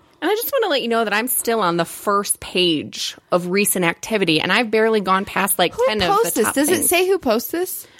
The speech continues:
Speaker 1: It does. They have, uh, screen names.
Speaker 2: Oh.
Speaker 1: Sometimes there's comments. Oh, I don't, I
Speaker 2: Are there,
Speaker 1: haven't
Speaker 2: we
Speaker 1: seen this
Speaker 2: gotta
Speaker 1: one.
Speaker 2: look at some of these comments.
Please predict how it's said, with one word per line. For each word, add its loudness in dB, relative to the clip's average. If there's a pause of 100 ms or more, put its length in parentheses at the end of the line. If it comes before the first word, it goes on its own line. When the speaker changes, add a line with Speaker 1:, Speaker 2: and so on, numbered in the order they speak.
(200)
Speaker 1:
It 2
does. 2
They 2
have, 0
uh, 2
screen -2
names. -4 (640)
Speaker 2:
Oh. -2 (640)
Speaker 1:
Sometimes 0
there's 0
comments. 0 (500)
Oh, -2
I 4
don't, -2
I 2
Speaker 2:
Are 0
there, 2
Speaker 1:
haven't -4
Speaker 2:
we 2
Speaker 1:
seen -2
this 4
Speaker 2:
gotta 4
Speaker 1:
one. 2
Speaker 2:
look 0
at -4
some -2
of -4
these -6
comments. -4